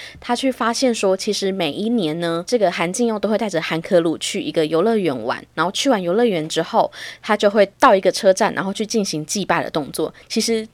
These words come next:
他在跟踪这个韩可鲁的过程之中，后来他才发现，其实这个行程就是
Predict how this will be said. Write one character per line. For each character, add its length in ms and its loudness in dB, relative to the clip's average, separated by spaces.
他 160 0
在 140 2
跟 340 6
踪 300 6
这 100 2
个 100 4
韩 200 0
可 100 -2
鲁 60 8
的 80 6
过 180 4
程 180 -2
之 80 -10
中， 220 0
后 140 4
来 80 6
他 120 -2
才 140 -4
发 220 4
现， 200 0
其 60 0
实 100 -4
这 120 4
个 120 2
行 180 -2
程 220 -4
就 140 2
是 240 -2